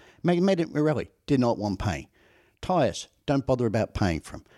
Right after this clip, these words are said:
Everything became free because Bernie was now a half owner of Minardi. And I struggled to even pay bills. So, and this is why you asked me why I've got so much respect for Bernie Ecclestone.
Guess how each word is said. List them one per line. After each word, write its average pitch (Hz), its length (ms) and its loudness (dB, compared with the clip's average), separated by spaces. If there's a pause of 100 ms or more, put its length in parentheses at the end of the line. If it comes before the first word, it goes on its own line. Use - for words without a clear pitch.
(280)
Everything 165 500 2
became 113 420 0
free 85 520 0
because 107 320 -2
Bernie 113 340 2
was 104 200 -2
now 110 200 2
a 104 40 2
half 113 300 0
owner 113 240 2
of 113 140 -6
Minardi. 147 380 -4 (640)
And 113 360 0 (220)
I 147 280 2
struggled - 720 2
to - 180 0
even 113 300 4
pay - 420 0
bills. 131 600 2 (480)
So, 120 480 2
and 127 140 2
this 175 180 2
is 160 160 -4
why 127 220 2
you 113 380 -2
asked 117 320 2
me 110 120 4
why 107 240 2
I've 98 100 -4
got - 140 -4
so 117 200 2
much 110 340 2
respect - 380 -2
for 110 120 -6
Bernie 107 320 2
Ecclestone. 113 480 -4